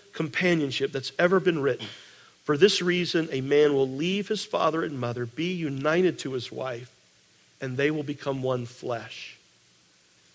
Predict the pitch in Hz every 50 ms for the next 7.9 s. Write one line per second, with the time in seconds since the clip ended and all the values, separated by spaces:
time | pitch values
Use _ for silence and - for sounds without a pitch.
0 | _ _ _ _ _ - 139 156 147 131 190 233 254 - 277 - - - 240 233
1 | 175 - - 185 165 147 139 170 185 208 - 165 147 180 170 151 139 131 - -
2 | 175 180 180 180 170 - 151 127 - - 180 180 185 185 185 170 180 180 180 -
3 | - 143 131 127 123 - - - - - _ _ - 147 135 139 127 - - 151
4 | 156 170 196 202 185 208 214 214 - - - 160 175 180 185 180 - - - -
5 | 147 131 131 123 117 110 113 113 110 117 - _ _ _ _ _ _ _ _ _
6 | _ _ 131 127 117 127 143 139 - - 143 135 135 135 123 - 131 113 101 -
7 | 98 - - 120 113 - 123 123 127 127 120 110 104 - - _ - -